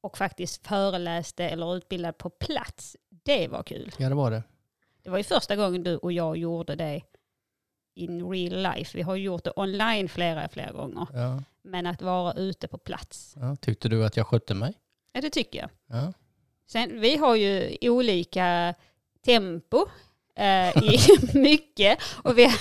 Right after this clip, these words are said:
Speaker 1: vi hade även olika tempo där, vilket faktiskt är väldigt bra.
Speaker 2: Ja.
Speaker 1: Eh, vi har också olika, det liksom, eh,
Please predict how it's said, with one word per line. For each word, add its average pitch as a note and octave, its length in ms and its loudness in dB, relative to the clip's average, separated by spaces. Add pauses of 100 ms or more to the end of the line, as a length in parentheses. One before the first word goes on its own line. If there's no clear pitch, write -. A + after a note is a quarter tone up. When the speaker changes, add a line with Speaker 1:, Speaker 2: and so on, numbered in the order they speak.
(180)
Speaker 1:
vi - 80 8
hade A3+ 320 4 (100)
även G3+ 340 2
olika G3+ 380 -2
tempo F#3+ 400 -4
där, G#3 240 2
vilket G#3 320 0
faktiskt G3+ 400 -2
är G3 80 -2
väldigt F#3+ 400 -8
bra. - 260 -2 (420)
Speaker 2:
Ja. D3 300 -2 (280)
Speaker 1:
Eh, F#3+ 120 0
vi F#3+ 120 -4
har G3+ 240 0
också - 260 -6
olika, G3 500 -4 (260)
det E3+ 100 -8
liksom, E3 680 -8
eh, - 540 -10